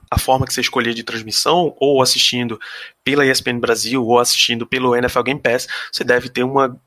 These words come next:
grande transmissão da partida, é um jogo muito esperado. É o primeiro jogo dentro da divisão dos Steelers nesse ano. Ah, só agora que a gente vai começar essa, essa rodada. O Browns já enfrentou o Ravens e o Ste-,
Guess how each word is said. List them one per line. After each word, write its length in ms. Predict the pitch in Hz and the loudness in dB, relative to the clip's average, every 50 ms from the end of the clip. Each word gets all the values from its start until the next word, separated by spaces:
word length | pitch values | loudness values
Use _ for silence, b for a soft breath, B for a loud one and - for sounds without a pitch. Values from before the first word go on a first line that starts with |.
| _ - | _ -12
grande 400 | 123 120 127 127 131 135 127 127 | -8 -4 -2 0 0 -2 -2 -2
transmissão 500 | 127 127 127 131 131 123 - - 113 113 | -2 -2 -2 -4 -4 -4 -6 -6 -4 -4
da 80 | 113 | -2
partida, 540 | - - 113 - - - - 113 107 117 - B B B B B B | 0 0 0 0 0 -2 -2 -2 -4 -8 -8 B B B B B B
é 100 | - 117 | -4 -2
um 100 | 120 120 | -2 0
jogo 220 | 110 117 113 117 | 0 0 -2 -2
muito 320 | 117 113 110 113 113 - - | -4 -8 -8 -8 -6 -4 -4
esperado. 500 | - - - 131 117 107 107 110 110 - _ B B B B B B B B | -2 0 2 2 2 2 0 -2 -6 -10 _ B B B B B B B B
É 80 | B 135 | B 0
o 60 | 143 | 0
primeiro 460 | 143 - - 165 160 175 202 220 214 | 2 0 -2 0 2 2 2 2 2
jogo 500 | 165 127 135 135 139 135 135 135 123 127 - | 0 -2 -2 -4 -4 -4 -6 -10 -12 -14 -16
dentro 360 | 123 123 147 175 214 - - | -8 -4 -4 -2 -2 -2 -2
da 100 | 175 170 | -2 -2
divisão 500 | 165 160 165 143 135 117 - 131 147 190 | -2 -2 -4 -6 -6 -2 0 0 0 0
dos 160 | 185 160 127 | -2 0 0
Steelers 400 | - - - 123 127 135 127 113 | 2 2 0 0 -2 -4 -4 -4
nesse 280 | 120 113 - - - - | -6 -4 -4 -2 -2 0
ano. 280 | 110 131 165 196 208 - B B B B B B B B _ | 0 0 0 0 -2 -4 B B B B B B B B _
Ah, 220 | - 110 110 113 - _ - - - - | -16 -14 -12 -12 -14 _ -20 -20 -14 -8
só 260 | - - - 131 127 | -6 -2 2 2 2
agora 380 | 135 113 107 110 123 135 135 | 2 2 2 4 4 4 4
que 60 | - - | 2 -2
a 40 | |
gente 140 | 117 117 - | -4 -6 -6
vai 80 | - 113 | -6 -6
começar 340 | - 113 113 107 - - 113 | -6 -6 -8 -4 -4 -2 -4
essa, 140 | - - - - | -4 -6 -8 -10
essa 360 | 120 120 - - 120 113 110 | -10 -8 -6 -4 -4 -4 -6
rodada. 680 | 107 - 113 107 - 123 147 170 175 170 170 165 160 160 - | -6 -8 -6 -2 0 2 2 2 2 2 2 0 0 0 -2
O 200 | - 139 135 135 | -6 -12 -12 -12
Browns 440 | 120 113 113 123 131 147 156 156 143 | -10 -6 -2 2 2 4 4 2 0
já 80 | 131 139 | -4 -6
enfrentou 720 | 135 135 - 143 135 127 127 - 127 123 120 120 127 - _ | -6 -8 -8 -8 -8 -8 -8 -6 -4 -4 -2 -4 -6 -8 _
o 120 | - 143 139 | -6 -4 -2
Ravens 520 | 127 127 135 151 156 135 131 131 123 123 | 0 0 0 0 -2 -4 -6 -6 -6 -6
e 40 | 131 | -4
o 20 | 127 | -2
Ste-, 400 | 123 - - - - - 123 | -2 -2 -2 -2 -4 -4 -4